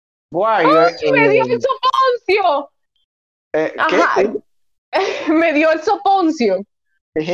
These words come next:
Speaker 1: eso?
Speaker 2: El soponcio es una palabra de doña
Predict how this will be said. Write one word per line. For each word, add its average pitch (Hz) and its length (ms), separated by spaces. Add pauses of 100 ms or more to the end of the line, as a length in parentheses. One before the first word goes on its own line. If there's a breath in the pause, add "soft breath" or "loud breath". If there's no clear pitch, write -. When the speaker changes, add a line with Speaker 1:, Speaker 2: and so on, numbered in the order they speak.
(100)
Speaker 1:
eso? 117 260 (600)
Speaker 2:
El 320 200
soponcio 370 680
es 392 100
una 392 220
palabra 320 400
de 320 80
doña 285 340